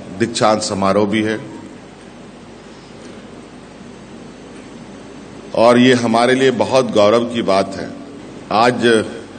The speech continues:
रामकृष्ण मिशन के द्वारा स्वामी विवेकानंद जी को अपना आदर्श मानते हुए यहाँ पर एक ऐसे यूनिवर्सिटी की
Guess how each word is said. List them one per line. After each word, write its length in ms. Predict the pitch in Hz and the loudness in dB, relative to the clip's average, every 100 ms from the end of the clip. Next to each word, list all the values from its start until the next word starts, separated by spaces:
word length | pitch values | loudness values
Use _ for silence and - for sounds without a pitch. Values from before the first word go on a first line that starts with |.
| - - - - - - - - - - - - - - - - - - - - - - - - - 98 | -18 -20 -20 -20 -20 -20 -20 -20 -20 -18 -18 -18 -20 -20 -20 -18 -20 -20 -20 -20 -20 -20 -20 -20 -8 2
रामकृष्ण 600 | 110 117 127 123 104 123 | 4 6 4 0 -4 -2
मिशन 400 | 113 104 123 120 | -2 0 0 0
के 140 | 117 104 | -2 2
द्वारा 380 | 104 107 104 87 - - - - - - - - | 4 4 2 0 -6 -14 -18 -18 -20 -20 -18 -6
स्वामी 380 | - 110 117 117 110 | 2 4 4 2 0
विवेकानंद 680 | 101 104 104 113 113 117 | 2 4 4 2 2 2
जी 120 | 107 113 | 2 0
को 220 | - 101 71 - - - - - - - - - - - - - - - - - - - - - | 0 -2 -2 -8 -16 -18 -18 -18 -18 -20 -20 -20 -20 -20 -20 -20 -20 -20 -20 -20 -20 -18 -18 0
अपना 280 | 117 - 127 107 | 0 2 0 4
आदर्श 380 | 107 113 139 - | 4 4 2 2
मानते 400 | 113 104 104 110 | 0 0 0 0
हुए 240 | 107 87 67 - - - - - - - | 0 0 -6 -10 -18 -18 -16 -16 -16 -2
यहाँ 260 | 113 127 135 | 4 6 6
पर 200 | 131 135 | 6 4
एक 160 | 131 120 | 6 4
ऐसे 320 | 131 - 160 151 139 131 - - - - - - - - - - - - - - | 4 4 2 4 4 2 -4 -12 -14 -16 -18 -20 -20 -20 -20 -20 -20 -20 -20 -12
यूनिवर्सिटी 600 | 101 117 120 120 127 120 127 | 0 4 4 4 0 2 0
की 180 | 120 | 2